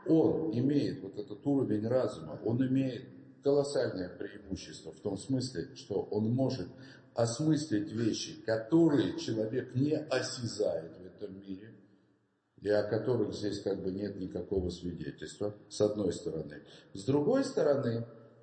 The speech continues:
с точки зрения руководства к действию, с точки зрения способности человека полагаться на этот разум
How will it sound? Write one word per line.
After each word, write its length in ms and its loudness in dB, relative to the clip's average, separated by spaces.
с 180 -6
точки 380 0
зрения 560 2
руководства 840 4
к 100 -8
действию, 540 -6
с 40 -10
точки 340 -8
зрения 380 -2
способности 760 -2
человека 560 -2
полагаться 1000 -2
на 100 -6
этот 480 -4
разум 460 0